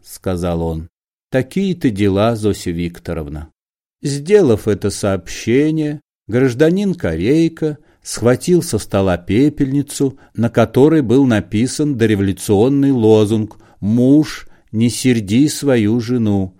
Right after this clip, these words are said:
и стал внимательно в нее вглядываться. Тут необходимо разъяснить, что нет на свете такой девушки, которая не знала бы, по крайней мере, за неделю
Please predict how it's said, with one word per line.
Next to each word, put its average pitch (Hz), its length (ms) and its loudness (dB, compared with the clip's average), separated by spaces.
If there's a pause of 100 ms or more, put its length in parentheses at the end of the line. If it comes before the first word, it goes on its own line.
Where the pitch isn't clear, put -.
(220)
и 110 120 -2
стал 104 400 0
внимательно 135 880 -2
в 120 60 -6
нее 92 380 -2
вглядываться. 85 1080 -6 (720)
Тут 175 300 -2 (120)
необходимо 110 800 0
разъяснить, 113 840 -4 (220)
что - 300 -2
нет 151 420 2
на 95 140 -2
свете 123 480 -2
такой 90 420 -2
девушки, 110 720 -6 (300)
которая 160 560 4
не 131 160 4
знала 135 520 4
бы, 113 160 0
по 107 160 -2
крайней 120 520 0
мере, 117 420 2
за 95 160 -2
неделю 131 800 2